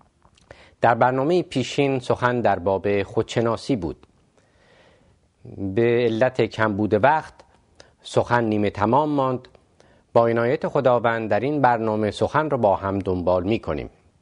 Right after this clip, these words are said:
اجازه بدید که ابتدا خلاصه ای از مطالب برنامه پیشین رو، اه، اینجا مطرح کنم و بعد سخن رو با هم دنبال می‌کنیم.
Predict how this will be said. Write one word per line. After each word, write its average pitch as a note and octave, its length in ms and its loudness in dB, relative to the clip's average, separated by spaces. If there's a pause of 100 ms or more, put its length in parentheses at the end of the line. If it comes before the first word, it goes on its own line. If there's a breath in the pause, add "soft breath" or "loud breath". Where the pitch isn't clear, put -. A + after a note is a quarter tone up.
(1040 loud breath)
اجازه C#3+ 300 2
بدید F3 360 0
که D3 320 4
ابتدا C3 440 2
خلاصه B2+ 500 0
ای D3 400 0
از G#2+ 360 2 (540 loud breath)
مطالب A#2+ 500 2 (600)
برنامه G#2+ 500 2
پیشین B2 580 -2
رو، A2+ 320 2 (460 soft breath)
اه، G2 260 2
اینجا G#2+ 380 0
مطرح G#2+ 480 0
کنم A#2+ 400 -2 (360 soft breath)
و G#2+ 80 4
بعد A2 320 2 (240)
سخن G#2 420 -2
رو G#2 80 0
با G2 180 2
هم G2 320 -4 (460 soft breath)
دنبال F#2+ 380 2
می‌کنیم. D2 440 -8